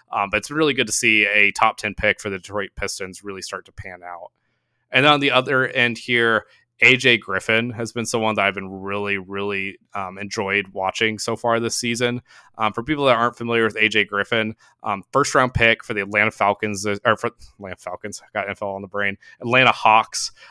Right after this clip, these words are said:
um, was a very high, uh, recruit coming out of high school, went to Duke, was kind of phased a little bit out of their offense just because they have so many other guys that were on that team,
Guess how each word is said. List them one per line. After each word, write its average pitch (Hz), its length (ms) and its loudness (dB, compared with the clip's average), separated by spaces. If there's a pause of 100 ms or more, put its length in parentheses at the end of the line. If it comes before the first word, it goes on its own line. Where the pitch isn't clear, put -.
(120)
um, 98 360 0 (640)
was 170 340 2 (100)
a 123 180 4
very 139 480 4
high, 110 680 2 (420)
uh, 110 240 2
recruit 110 480 -2 (200)
coming 113 360 0
out 107 220 4
of 98 100 -2
high 104 240 0
school, 95 520 -8 (440)
went 160 200 -2
to 156 80 -6
Duke, 110 520 -2 (120)
was 110 160 -8
kind 202 260 4
of 185 80 -2
phased 120 360 4
a 123 40 -2
little 113 220 0
bit 117 140 2
out 104 200 2
of 104 60 0
their 101 140 -2
offense 104 540 0
just 117 160 -8
because 113 300 -4
they 113 80 0
have 104 240 2
so - 480 0
many 107 280 -4
other 104 240 -2
guys 98 420 -2
that 101 160 0
were 101 140 -2
on 101 120 -6
that 98 180 -6
team, 101 380 -6